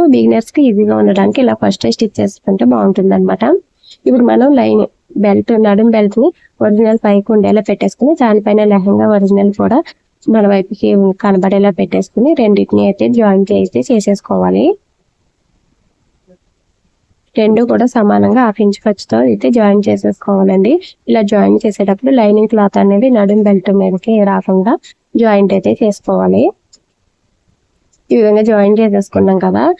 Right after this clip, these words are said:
ఇప్పుడైతే మనం పైన బెల్ట్ అనేది ఒరిజినల్ వైపు ఫోల్డ్ చేసేసుకుని స్టిచ్ చేసేసుకోవాలి. ఇక్కడ నేను already బొందులు అయితే స్టిచ్ చేసి పెట్టేసుకున్నానండి.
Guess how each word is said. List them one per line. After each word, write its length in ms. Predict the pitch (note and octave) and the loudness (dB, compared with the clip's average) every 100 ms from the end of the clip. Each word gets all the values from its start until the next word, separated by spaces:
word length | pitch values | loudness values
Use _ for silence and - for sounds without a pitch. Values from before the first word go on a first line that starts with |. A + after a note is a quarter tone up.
| - _ - | -8 _ -6
ఇప్పుడైతే 360 | A#3 G#3+ G3 A#3+ A3+ | -2 -2 0 0 2
మనం 200 | G3+ F#3+ B3+ - _ _ _ _ _ _ _ _ _ _ _ | 2 0 -2 -4 _ _ _ _ _ _ _ _ _ _ _
పైన 240 | A#3+ G#3+ A3 A3 D4 - D4 _ _ _ _ C#4+ A3 | -2 0 2 2 0 -2 -12 _ _ _ _ -2 0
బెల్ట్ 220 | G#3 G#3 | 2 0
అనేది 260 | G3+ G3 B3 E4+ | 0 2 2 2
ఒరిజినల్ 340 | A#3 G3+ G#3 G#3 | 2 0 2 2
వైపు 200 | G3+ - A3+ - | 0 0 -4 -2
ఫోల్డ్ 200 | G3+ G3+ | 0 2
చేసేసుకుని 400 | G3+ G3 - A#3+ | 0 0 -2 -4
స్టిచ్ 240 | - G3+ - | -4 -8 -4
చేసేసుకోవాలి. 460 | G3 G3+ - G3+ C#4 | -2 -4 -2 -2 0
ఇక్కడ 140 | C#4 A3+ | 0 0
నేను 140 | G#3+ G#3 G#3 | 2 2 2
already 320 | G3 F#3+ G#3 D#4+ - - _ _ _ _ _ _ _ _ _ - A#3+ | 0 0 -2 -4 -8 -20 _ _ _ _ _ _ _ _ _ -2 0
బొందులు 280 | A3+ G#3+ A3+ | 2 2 0
అయితే 160 | G3+ B3 | 0 -2
స్టిచ్ 200 | B3 G#3+ | -4 -4
చేసి 160 | G#3+ G#3 | -4 -4
పెట్టేసుకున్నానండి. 800 | G#3+ G3+ G3+ - G3+ F#3+ F#3 F#3 | -6 -4 -6 -2 -2 0 0 0